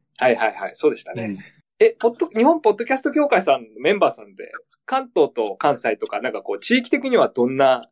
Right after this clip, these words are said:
Speaker 1: あんばん、
Speaker 2: えー、
Speaker 1: あの、
Speaker 2: さっき八人、
Speaker 1: 聞いても大丈夫？
Speaker 2: 八人ぐらい名前が挙がってる中で、
Speaker 1: はい。
Speaker 2: 名古屋が二人で、私が東京でしょ。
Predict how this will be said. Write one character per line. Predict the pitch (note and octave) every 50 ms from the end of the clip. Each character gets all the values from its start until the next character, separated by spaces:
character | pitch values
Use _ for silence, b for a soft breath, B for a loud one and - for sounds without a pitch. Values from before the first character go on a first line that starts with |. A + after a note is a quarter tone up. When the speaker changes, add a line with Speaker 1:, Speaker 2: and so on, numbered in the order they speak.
| _ _ _ -
Speaker 1:
あ | B2+ C3
ん | C#3 C3+
ば | B2 - A#2+
ん、 |
Speaker 2:
え | A#2+ A#2+ A#2+ A#2+ B2+
ー、 |
Speaker 1:
あ |
の、 | A#2 A2+ A2+ A2 A2 G#2+ G#2+ A#2 - -
Speaker 2:
さ | - - - - - -
っ | - -
き | - - B2+
八 | - - C#3+ - - G3+
人、 | G3+ E3+ C3+
Speaker 1:
聞 |
い | -
て | -
も | - -
大 | C#3+ C3+
丈 | A#2+
夫？ | -
Speaker 2:
八 | - D3 - - F3
人 | F3+ F3 E3+
ぐ | E3+ E3+
ら | D3+ A2+
い | G#2
名 | G#2 G#2+
前 | G#2+ G#2+ G#2+ G#2+
が | G#2+ G#2+
挙 | G#2 G#2+ A2
が | A2
っ | - _ _ _
て | - C3
る | A#2+ A#2+ A#2+
中 | C3+ C3+ - - A2+ A#2 A2+
で、 | B2+ C#3+ D3 C#3+ C#3 C#3+ -
Speaker 1:
は | F3 D#3+
い。 | A#2 - _ B B B B B B -
Speaker 2:
名 | E3+ E3+ F3+ F#3+ F#3+
古 | F3 C3+ A2+ A2 G#2
屋 | G#2 G#2
が | G#2 G2+
二 | -
人 | - G#2+ G2 G2
で、 | G#2
私 | G#2+ G#2 - - - - A#2
が | A2 G#2
東 | - B2 A2 G2+ -
京 | A2+ A2+ A#2
で | G#2
し | - -
ょ。 | B2+ C3+ C#3 D3 D3+ - - - A3